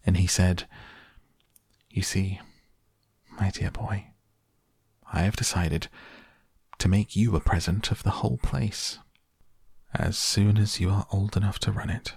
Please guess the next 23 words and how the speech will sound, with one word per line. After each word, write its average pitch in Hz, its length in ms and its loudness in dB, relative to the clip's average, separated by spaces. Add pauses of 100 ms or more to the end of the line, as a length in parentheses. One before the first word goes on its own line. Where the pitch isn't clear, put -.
(720)
the 90 160 2
entire 92 600 2
factory - 580 -4
will 78 240 -4
become 87 520 -4 (1040)
yours. - 560 2 (1500)
Charlie 85 440 0
stared 80 400 2
at 85 140 -2
Mister - 220 0
Wonka. 85 440 -2 (1160)
Grandpa 92 460 2
Joe 101 320 2
opened 104 360 4
his 101 160 2
mouth 101 300 2
to - 100 -2
speak, - 460 0
but - 160 0 (1000)
no 104 200 6
words 101 400 2
came 80 240 0
out. 90 280 -6